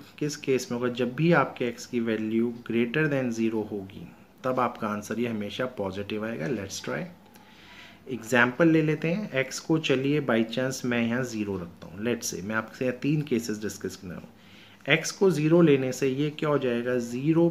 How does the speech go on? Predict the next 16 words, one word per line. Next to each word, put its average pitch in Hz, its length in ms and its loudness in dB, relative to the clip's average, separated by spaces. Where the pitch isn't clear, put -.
प्लस 120 200 2
ज़ीरो 113 440 0
जो 123 160 0
कि 120 180 -2
ज़ीरो 165 280 4
के 156 160 0
equal 131 280 -2
आएगा, 120 220 -4
और 104 140 -8
ज़ीरो 104 280 -4
तो 123 140 -6
हम 127 140 -2
इसको 127 260 -4
रख 156 200 -2
नहीं 165 120 0
सकते, 127 400 -8